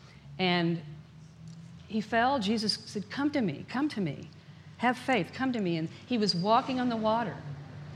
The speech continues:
And then he had a moment of doubt and boom, he crashed, he fell, right? But Jesus calmed the storm, and that's a powerful story.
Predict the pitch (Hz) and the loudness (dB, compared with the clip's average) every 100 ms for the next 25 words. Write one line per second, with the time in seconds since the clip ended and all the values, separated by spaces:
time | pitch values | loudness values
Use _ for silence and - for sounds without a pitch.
0 | - - 208 220 220 226 202 190 233 262 | -12 -2 4 4 4 4 4 4 4 4
1 | 233 190 214 214 214 190 147 - 226 147 | 2 4 6 6 4 2 2 6 6 6
2 | 143 - - - - 196 214 185 139 - | 0 -6 -10 -14 -4 -2 4 4 4 -6
3 | - - 196 208 156 123 - - - - | -10 -4 2 4 4 0 -10 -16 -18 -20
4 | - - - - - - - - 156 170 | -20 -20 -20 -20 -20 -20 -20 -4 0 0
5 | - - - - - - - 233 247 277 | -2 -12 -20 -20 -20 -20 -2 -2 4 4
6 | 285 285 - - 214 208 202 180 - 190 | 6 4 0 2 4 6 4 0 2 4
7 | 160 170 262 - 202 - 233 233 240 226 | 6 6 4 2 0 0 2 6 4 4
8 | 190 - 196 180 147 | -2 0 2 4 2